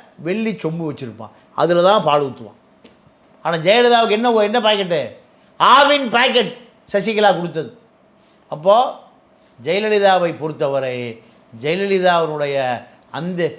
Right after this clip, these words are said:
அந்திம காலம் என்பது மிக மிக வேதனையான காலம். அந்த அம்மா மர்ம மரணத்தை நீங்க ஆறுமுகசாமி ஆணையம், நீதியரசர், நீங்க மிக உயர்ந்த மனிதன்.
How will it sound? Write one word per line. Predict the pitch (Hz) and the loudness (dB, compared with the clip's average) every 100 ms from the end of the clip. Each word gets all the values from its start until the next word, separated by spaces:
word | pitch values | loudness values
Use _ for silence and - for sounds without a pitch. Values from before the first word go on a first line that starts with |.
| - | -10
அந்திம | 120 175 202 214 190 175 | -6 -4 -2 -2 0 -2
காலம் | 139 156 170 160 | 0 0 2 -2
என்பது | 143 139 139 135 131 131 123 - - _ | -6 -8 -8 -6 -4 -6 -6 -12 -20 _
மிக | 120 139 160 214 | -14 -8 -2 0
மிக | 208 196 214 | 0 0 0
வேதனையான | 147 160 160 160 156 156 147 | 2 0 0 -2 -2 -4 -6
காலம். | 117 110 101 _ _ _ _ _ _ _ _ _ - | -10 -14 -16 _ _ _ _ _ _ _ _ _ -14
அந்த | 139 156 | -4 -2
அம்மா | 185 202 143 143 175 - _ _ _ _ 135 | 0 0 2 -2 -6 -14 _ _ _ _ 0
மர்ம | 185 233 262 | 2 2 0
மரணத்தை | 240 202 196 185 165 165 147 139 - - - | 2 2 2 -2 0 0 2 -2 -8 -20 -14
நீங்க | 151 147 | -8 -2
ஆறுமுகசாமி | 131 196 202 196 180 165 156 147 | 2 2 0 -6 -6 -6 -6 -6
ஆணையம், | 143 165 156 139 123 123 _ _ 156 | -6 -4 -4 -4 -6 -10 _ _ -8
நீதியரசர், | 196 190 180 156 151 127 101 _ _ | -6 -2 -2 -2 -6 -10 -10 _ _
நீங்க | 147 151 143 131 117 - _ | -12 -4 -2 -2 -4 -10 _
மிக | 120 135 147 233 | -10 -10 -2 -2
உயர்ந்த | 208 214 240 254 262 262 | 0 0 0 0 0 2
மனிதன். | 190 160 135 - | 0 -2 -6 -10